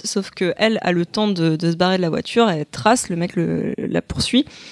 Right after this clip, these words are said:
Euh, elle arrive à arrêter une voiture, euh, qui passe, euh, dire emmenez-moi, emmenez-moi tout de suite, euh, chez les flics. Et elle rentre dans la voiture, ils partent, euh, chez les flics.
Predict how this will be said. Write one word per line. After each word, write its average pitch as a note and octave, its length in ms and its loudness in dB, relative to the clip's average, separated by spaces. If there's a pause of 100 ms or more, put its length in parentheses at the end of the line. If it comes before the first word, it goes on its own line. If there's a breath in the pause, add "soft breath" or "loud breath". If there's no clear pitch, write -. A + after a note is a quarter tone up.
(260 loud breath)
Euh, E3 300 2
elle E3+ 80 0
arrive G3+ 220 0
à F#3 60 4
arrêter F3+ 260 -2
une G3 100 -2
voiture, F3 400 2
euh, D#3+ 140 2
qui - 160 -6
passe, A#3 300 2
euh, E3 180 -2
dire F#3+ 200 0
emmenez-moi, F#3+ 520 2
emmenez-moi F3+ 320 0
tout - 100 -12
de - 60 -8
suite, - 240 -4
euh, D#3+ 240 0
chez - 160 -4
les D3+ 80 -4
flics. - 400 -4
Et - 20 -6
elle D#3+ 380 -4
rentre G3 200 0
dans E3+ 100 -4
la D3+ 40 -6
voiture, - 320 -2
ils D#3+ 80 -2
partent, - 300 -6
euh, E3 100 -10
chez E3+ 160 -6
les D#3+ 80 -6
flics. - 320 -6